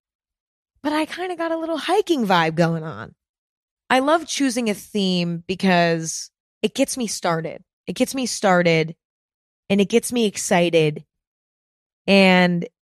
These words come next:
it kinda helps everything else fall into place. I think the magic of going in with a vision is that it gets you started,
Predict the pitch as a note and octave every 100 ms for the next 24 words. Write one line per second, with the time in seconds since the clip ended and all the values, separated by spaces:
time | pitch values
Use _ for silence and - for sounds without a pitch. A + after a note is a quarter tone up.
0 | _ _ - A3 - C4 C#4+ A#3+ G#3+ F#3+
1 | F#3 G3+ G3 F#3+ E3+ E3 E3 D#3+ D#3+ D#3+
2 | - D#3 F2+ - - _ _ _ _ _
3 | _ _ _ _ A3+ A#3+ E4+ A#3 G3+ F#3+
4 | G3 G3 F3+ F#3 F3 F3 E3+ E3+ E3 D3+
5 | E3+ D#3 D#3+ D3+ D3+ F3 D#3+ E3+ D#3+ -
6 | E3 - B3+ C4+ - A3 G3+ F#3+ D#3 D3+